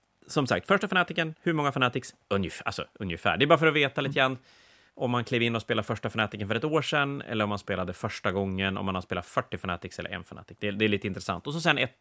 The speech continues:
Speaker 1: minne som sticker ut. Bra, dåligt.
Speaker 2: Mm.
Speaker 1: Skriv ner det. Skicka det till Fantasia på något sätt. Maila, Facebook, Instagram, i butik.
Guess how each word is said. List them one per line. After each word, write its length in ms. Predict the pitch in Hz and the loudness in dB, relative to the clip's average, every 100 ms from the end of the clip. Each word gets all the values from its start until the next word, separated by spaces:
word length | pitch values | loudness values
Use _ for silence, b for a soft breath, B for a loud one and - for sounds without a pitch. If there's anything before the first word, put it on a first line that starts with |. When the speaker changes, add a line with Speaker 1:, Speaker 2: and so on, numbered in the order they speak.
| - | -12
Speaker 1:
minne 420 | 117 113 101 98 98 | -2 0 0 0 0
som 180 | 101 | -2
sticker 360 | 92 - 107 101 | -4 -6 -4 0
ut. 480 | 98 87 - - - b b b b b b | 0 -2 -8 -20 -20 b b b b b b
Bra, 280 | 120 113 107 | 6 6 6
dåligt. 840 | 104 101 98 92 _ _ - - - _ _ _ _ _ | 4 4 4 0 _ _ -20 -20 -20 _ _ _ _ _
Speaker 2:
Mm. 240 | - 139 - | -8 -6 -6
Speaker 1:
Skriv 580 | - - - 165 185 165 | -10 -6 0 2 4 4
ner 280 | 160 156 143 | 2 2 2
det. 340 | 127 120 120 113 _ _ _ _ _ _ _ - | 4 4 4 -2 _ _ _ _ _ _ _ -10
Skicka 440 | - 127 - 120 | -6 -6 0 4
det 180 | 110 104 | 4 2
till 460 | - 98 98 98 98 _ _ _ _ _ _ _ | 0 0 0 -2 -8 _ _ _ _ _ _ _
Fantasia 1080 | - - 107 101 95 104 - 104 92 101 98 - | -18 -2 0 0 -2 -6 -2 -2 2 2 2 2
på 200 | 175 117 | 2 4
något 300 | 123 113 - | 2 -2 -4
sätt. 420 | - 85 _ - | -4 -4 _ -4
Maila, 600 | 110 117 113 107 104 101 | 0 4 4 6 4 2
Facebook, 680 | - 101 92 - 92 - - | 2 2 2 0 -8 -8 -6
Instagram, 760 | 92 87 101 90 87 85 87 - _ _ _ - - _ _ _ _ _ | -6 -2 -2 0 0 0 -6 -16 _ _ _ -20 -20 _ _ _ _ _
i 140 | - 107 | -4 -2
butik. 680 | 98 - 95 87 _ - | -2 0 -2 -2 _ -20